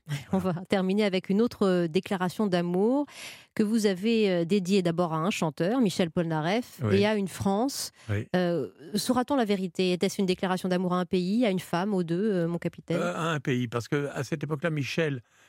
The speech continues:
Speaker 2: j'en parle, euh, <laughs> souvent en présence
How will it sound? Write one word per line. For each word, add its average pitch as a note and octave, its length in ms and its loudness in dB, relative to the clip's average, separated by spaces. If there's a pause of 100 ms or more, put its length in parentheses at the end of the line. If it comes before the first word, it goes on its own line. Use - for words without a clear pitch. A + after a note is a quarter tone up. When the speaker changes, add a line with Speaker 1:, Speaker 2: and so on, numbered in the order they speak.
(160)
Speaker 2:
j'en A2+ 340 -2
parle, B2 300 -2
euh, G2+ 540 -4 (140)
<laughs> C3+ 140 -20
souvent D3 240 -2 (580)
en B2+ 140 -2
présence A2+ 480 -2